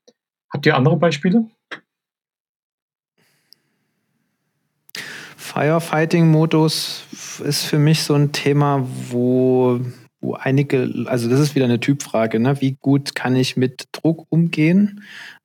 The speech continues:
Speaker 2: Ähm, und was dem Fokus halt helfen würde, <laughs> sag ich mal, in, in so einer, also ich bin auch ein sehr emotionaler Mensch, bin auch immer sehr emotional attached ans Projekt, aber wenn's halt irgendwas gibt, wo es jetzt halt mal schief läuft oder man muss halt schnell reagieren,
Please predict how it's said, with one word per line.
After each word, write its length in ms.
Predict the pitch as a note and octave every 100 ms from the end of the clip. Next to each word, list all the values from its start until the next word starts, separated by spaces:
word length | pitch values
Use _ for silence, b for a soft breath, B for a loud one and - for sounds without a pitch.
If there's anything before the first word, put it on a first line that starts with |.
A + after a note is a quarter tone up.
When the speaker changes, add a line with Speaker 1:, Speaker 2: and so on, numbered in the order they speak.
| -
Speaker 2:
Ähm, 580 | C3+ C3+ C3+ C3 C3 C#3 _ _ _ _ _ _ _
und 480 | - C#3 C3+ C3 - _ _ _ _ _ _ _ _ -
was 180 | C#3 -
dem 220 | B2 A#2
Fokus 580 | - - C#3+ D3+ C#3+ -
halt 300 | C3 C3+ C3
helfen 600 | - D3 G3 - F3 D#3
würde, 320 | F3 F#3 D#3+
<laughs> 0 |
sag 300 | - D3 D3
ich 120 | -
mal, 260 | D#3 D3+ C3
in, 120 | C#3
in 160 | C3+
so 120 | C3+ C3+
einer, 140 | C3
also 120 | A#2+
ich 60 | -
bin 100 | C3
auch 140 | C3
ein 60 | A#2+
sehr 160 | A#2
emotionaler 540 | B2 B2+ - A#2 C#3+ E3
Mensch, 280 | D3+ D3+ -
bin 160 | C#3
auch 120 | C3 B2+
immer 180 | A#2+ A#2+ B B B -
sehr 280 | - C#3
emotional 520 | C#3+ D#3 D3+ D3 C3+ B2+
attached 400 | C3 D#3+ - -
ans 180 | C#3+
Projekt, 380 | - C3 C#3 G3
aber 180 | C3+ B2
wenn's 220 | B2+ C3+
halt 120 | C3+
irgendwas 360 | - D3+ C#3 -
gibt, 240 | E3+ E3
wo 80 | C3+
es 120 | C3+
jetzt 200 | C3 A#2+
halt 160 | C3 -
mal 80 | C3
schief 260 | - C#3 B2+
läuft 280 | B2+ B2+
oder 140 | A#2+ A#2
man 140 | A#2
muss 160 | B2 A#2+
halt 140 | A2+
schnell 220 | - A#2+
reagieren, 600 | A#2 A#2 A2+ - D3+ F#3+